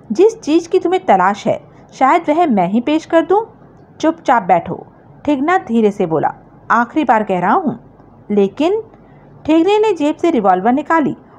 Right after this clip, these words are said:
और उसे सुनील की तरफ तान दिया। सुनील ने होंठ खींच लिए। ठिगने ने रिवॉल्वर वाला हाथ नीचा कर लिया। "ये तुम्हारे संगी साथी तो नहीं?"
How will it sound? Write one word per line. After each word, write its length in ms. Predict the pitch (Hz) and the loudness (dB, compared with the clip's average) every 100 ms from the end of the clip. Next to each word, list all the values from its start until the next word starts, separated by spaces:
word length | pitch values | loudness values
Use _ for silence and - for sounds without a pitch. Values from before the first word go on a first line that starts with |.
| - | 0
और 160 | 339 392 | 2 2
उसे 180 | 381 381 | 2 -2
सुनील 400 | 381 262 294 330 | 0 0 0 -2
की 140 | 294 | -2
तरफ 220 | 202 277 | 0 -2
तान 300 | - 202 165 | -2 -2 -2
दिया। 320 | 151 135 - - - - - - | -4 -4 -4 -8 -20 -20 -20 -6
सुनील 360 | 311 339 403 392 | -2 2 2 2
ने 80 | 392 | 0
होंठ 340 | 381 254 320 | 0 0 0
खींच 300 | - 208 - - | 0 -4 -4 -10
लिए। 220 | 127 - - - - - - | -10 -12 -18 -20 -20 -20 -6
ठिगने 340 | 302 320 359 | 0 0 2
ने 120 | 415 427 | 2 4
रिवॉल्वर 460 | 302 247 262 330 | 4 2 2 2
वाला 240 | 269 220 262 | 2 2 2
हाथ 260 | 214 208 220 | 0 -2 -2
नीचा 280 | 269 214 180 | -2 -2 -2
कर 200 | 165 165 | -2 -4
लिया। 260 | 147 131 - - - - - - - | -2 -6 -6 -14 -20 -20 -20 -20 -4
"ये 160 | 226 311 | -2 0
तुम्हारे 400 | 302 269 302 330 | 0 0 2 2
संगी 440 | - 190 185 247 | 0 -4 -2 -2
साथी 300 | 277 269 320 | 0 0 2
तो 100 | 359 | 0
नहीं?" 300 | 466 440 208 | 0 -2 -6